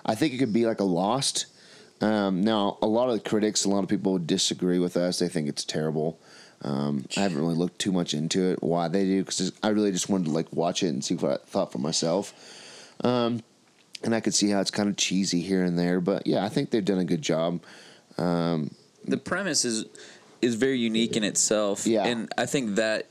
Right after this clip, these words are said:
Speaker 2: really drew me in, where
Speaker 1: Mm-hmm.
Speaker 2: it is crazy to think that they go on this flight and it's like, "Oh, hey, we experience a little turbulence, nothing,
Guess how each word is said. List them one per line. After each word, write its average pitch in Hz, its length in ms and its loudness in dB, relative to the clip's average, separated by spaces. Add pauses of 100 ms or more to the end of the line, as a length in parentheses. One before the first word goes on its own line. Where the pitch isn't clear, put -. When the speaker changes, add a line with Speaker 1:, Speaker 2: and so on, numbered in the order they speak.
(520)
Speaker 2:
really 127 280 2
drew 117 260 0
me 104 200 0
in, 104 320 -2
where 101 280 0
Speaker 1:
Mm-hmm. 92 120 0 (340)
Speaker 2:
it - 100 -2
is 127 120 2
crazy 113 340 0
to - 60 -12
think 107 200 -2
that 98 140 -6
they 104 100 -2
go 107 140 0
on 107 80 -4
this 101 200 -2
flight 110 440 0 (260)
and 104 640 -4
it's - 120 -8
like, 143 180 -4
"Oh, 247 160 0
hey, 190 180 2
we 156 120 0
experience 127 440 -2
a 131 40 0
little 120 160 0
turbulence, 117 840 -2 (380)
nothing, 120 500 -2